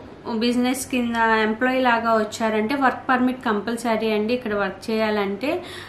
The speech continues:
అదే మీరు family visit కింద వచ్చారంటే resident permit compulsory తీసుకోవాలి thirty days లోపల, మన visa validity అయిపోయే లోపల. resident పర్మిట్కి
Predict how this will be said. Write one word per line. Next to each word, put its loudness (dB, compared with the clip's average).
అదే 4
మీరు 6
family 4
visit -2
కింద 0
వచ్చారంటే 0
resident 0
permit 0
compulsory 0
తీసుకోవాలి 0
thirty 0
days 0
లోపల, 2
మన 4
visa 2
validity 2
అయిపోయే 0
లోపల. -2
resident 4
పర్మిట్కి 2